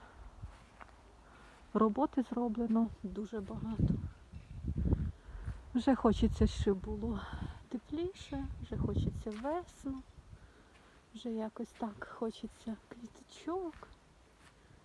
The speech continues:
От бачите, і тут вона зараза нарила. Ось бачите.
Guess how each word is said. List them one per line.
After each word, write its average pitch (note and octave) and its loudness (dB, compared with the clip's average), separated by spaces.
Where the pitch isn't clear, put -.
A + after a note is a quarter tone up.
От A#3 -10
бачите, G#3 -10
і F#3+ -6
тут - -10
вона C#4 0
зараза C4+ 8
нарила. B3 4
Ось G#3 -2
бачите. - 2